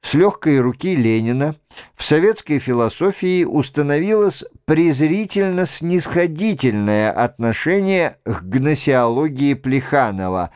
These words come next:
за развитую им теорию гносеологического символизма, теория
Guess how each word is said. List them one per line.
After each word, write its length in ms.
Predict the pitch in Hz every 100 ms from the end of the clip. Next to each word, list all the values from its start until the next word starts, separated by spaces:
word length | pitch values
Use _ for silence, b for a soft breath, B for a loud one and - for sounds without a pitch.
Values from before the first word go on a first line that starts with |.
| B B
за 340 | 107 110 139 -
развитую 880 | 120 120 165 196 165 180 180 170 160
им 360 | 156 151 160 139
теорию 760 | 135 117 113 175 185 185 175
гносеологического 1700 | 139 123 135 131 127 117 110 107 101 180 151 170 - - 143 143 - -
символизма, 1300 | - 139 147 127 135 135 175 190 113 92 85 69 _ _ _ _
теория 720 | - 120 147 147 147 139 123